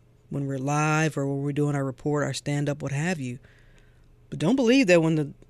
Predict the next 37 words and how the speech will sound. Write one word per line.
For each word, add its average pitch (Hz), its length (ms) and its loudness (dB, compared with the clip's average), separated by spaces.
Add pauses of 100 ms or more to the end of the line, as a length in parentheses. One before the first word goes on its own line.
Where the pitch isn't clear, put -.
(220)
the 143 100 0
red 185 400 8
on-air 180 440 6
light 160 340 4
goes 151 260 2
off 175 520 4
or 143 160 -2
we're 170 140 2
no 160 140 2
longer 156 260 0
in 151 60 -4
front 151 280 -4
of 143 60 -2
the 139 60 -10
camera 277 360 -4
that 156 260 -4
we 240 180 -4
don't 233 180 -4
have 175 220 -2
these 185 180 -4
moments 208 440 -2
where 160 140 -4
we're 254 320 -6
just - 400 -8
like, - 360 -8 (2250)
you 190 140 2
wanna 262 200 4
break 254 260 2
down. 247 400 -4
And 151 120 -2
maybe 233 220 2
you 254 120 2
have. 269 500 -8
I 170 80 0
know 175 140 2
I 233 120 -2
have. 233 380 -8